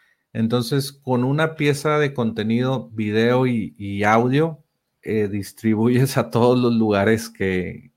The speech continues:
que te estoy mostrando, que es Twitter, Facebook, YouTube,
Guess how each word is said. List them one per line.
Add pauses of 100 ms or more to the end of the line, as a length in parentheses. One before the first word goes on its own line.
que
te
estoy
mostrando,
que
es (560)
Twitter,
Facebook, (800)
YouTube,